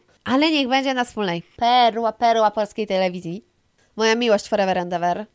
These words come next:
Ja oglądam od pierwszego odcinka, naprawdę. Ja pamiętam pierwsze odcinki do tej pory. Ja żyję tymi historiami tych bohaterów i ja zawsze siedzę i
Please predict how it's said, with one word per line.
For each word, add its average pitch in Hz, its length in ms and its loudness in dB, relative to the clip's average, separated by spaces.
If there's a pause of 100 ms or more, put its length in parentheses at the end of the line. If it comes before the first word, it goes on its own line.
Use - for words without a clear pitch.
(240)
Ja 202 180 2
oglądam 190 280 -4
od 180 100 -6
pierwszego 185 280 -6
odcinka, 208 400 0
naprawdę. 170 500 0 (220)
Ja 175 100 4
pamiętam 170 420 2
pierwsze 175 260 -2
odcinki 165 400 -8
do 165 100 -6
tej 160 160 -8
pory. 165 320 -8 (260)
Ja 175 260 0
żyję 196 380 2
tymi 196 240 -6
historiami 196 560 -4
tych 240 120 -6
bohaterów 214 600 2
i 196 40 -4
ja 196 100 2
zawsze 202 240 -2
siedzę 202 300 -2
i 202 80 -4